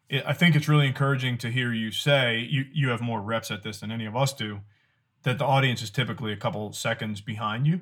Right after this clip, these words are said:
So you have space to pause and not try to fill in, you know, empty air.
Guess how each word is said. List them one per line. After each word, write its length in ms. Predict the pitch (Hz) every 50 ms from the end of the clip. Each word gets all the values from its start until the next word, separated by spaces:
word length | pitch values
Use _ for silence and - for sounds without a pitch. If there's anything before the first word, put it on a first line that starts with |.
| - _
So 120 | - -
you 180 | 147 143 139 143
have 340 | - - 143 143 147 139 143
space 400 | - - - 143 135 131 123 -
to 100 | - 131
pause 600 | - - - 127 120 117 113 107 107 107 - - - _ _ _ _ _ _ _ _ _
and 180 | - 127 127 127
not 500 | 131 131 127 127 127 - - _ _ -
try 320 | - - 147 131 127 123
to 60 | 117 104
fill 340 | - - - 127 120 117 117
in, 420 | 113 110 107 104 101 101 - - - _ _ _ _
you 140 | - 120 113
know, 160 | 110 104 98 -
empty 340 | - 117 - - 107 -
air. 320 | 101 107 95 87 78 -